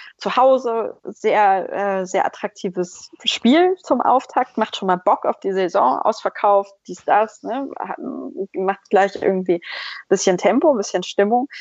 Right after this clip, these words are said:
Und, äh, ich glaube, wenn dieser Start gelingt, absolut, ähm, absolut Favoritenpotenzial, ähm, was,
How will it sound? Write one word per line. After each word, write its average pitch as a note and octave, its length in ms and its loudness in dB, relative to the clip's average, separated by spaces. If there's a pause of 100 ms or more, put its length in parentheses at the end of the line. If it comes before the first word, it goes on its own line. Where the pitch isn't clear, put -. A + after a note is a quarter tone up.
(220)
Und, G3+ 500 2
äh, F#3+ 180 2
ich - 140 -4
glaube, G#3 240 4
wenn G3+ 160 -2
dieser F#3 220 0
Start F#3+ 460 0
gelingt, B3 560 -4 (280)
absolut, A3 800 -2 (120)
ähm, F#3 720 -2
absolut A3 500 2 (560)
Favoritenpotenzial, F#3 1800 0 (540)
ähm, F3+ 760 -2
was, - 460 -4